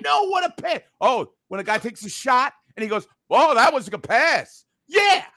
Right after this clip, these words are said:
I saw it. You fucking moron. Oh, f-, oh, that was,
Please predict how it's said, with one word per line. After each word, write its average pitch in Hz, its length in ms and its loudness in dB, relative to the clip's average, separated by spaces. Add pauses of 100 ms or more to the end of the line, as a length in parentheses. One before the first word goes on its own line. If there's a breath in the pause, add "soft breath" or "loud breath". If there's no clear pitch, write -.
(140)
I 311 160 -4
saw 370 500 -2
it. - 160 -14 (420)
You 196 120 -18
fucking 214 560 -14
moron. 262 960 -2 (1040)
Oh, 220 260 4
f-, - 140 -8 (200)
oh, 226 280 0
that 233 220 2
was, 196 140 -8